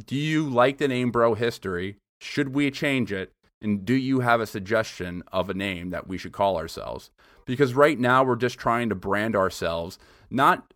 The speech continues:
to reach the most amount of people. We wanna reach people who are obviously going to enjoy the content. However, Bro History, I,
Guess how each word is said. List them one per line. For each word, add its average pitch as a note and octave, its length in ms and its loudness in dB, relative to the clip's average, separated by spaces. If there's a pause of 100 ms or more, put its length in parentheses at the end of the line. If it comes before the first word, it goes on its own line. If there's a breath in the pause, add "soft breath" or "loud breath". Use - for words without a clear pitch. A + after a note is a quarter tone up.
(140)
to D#3 100 0
reach C3+ 460 -4
the D3 80 -2
most D3 260 0
amount C#3+ 220 2
of C#3 60 -6
people. D#3 360 0
We B2+ 80 4
wanna C3+ 260 2
reach C3+ 380 -2
people C3+ 340 -2
who A#2+ 380 -2
are A#2 160 2
obviously A#2 460 -2
going A2+ 260 -4
to A#2+ 140 -4
enjoy A2 320 -2
the G#2+ 80 -4
content. B2 600 -4 (420 soft breath)
However, B2 920 4
Bro B2 380 2
History, A#2 720 -2
I, E2 160 -10